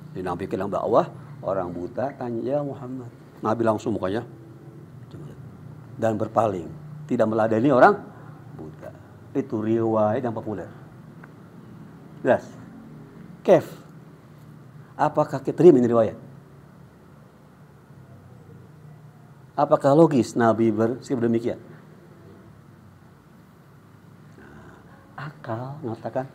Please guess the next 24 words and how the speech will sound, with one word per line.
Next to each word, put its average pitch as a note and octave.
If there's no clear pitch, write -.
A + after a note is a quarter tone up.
tidak A2+
mungkin A2+
Nabi G2+
yang G2+
terkenal G#2+
sebagai G#2+
uswatun A2
hasanah E3
Pelayanan B2
baik B2
tidak A#2
mungkin B2+
bersikap A#2
seperti C3+
itu. -
Contohlah D3+
misalnya, F2
saya -
orang G#2
biasa F#2+
misalnya. -
Ada F2
orang E2
kaya. E2+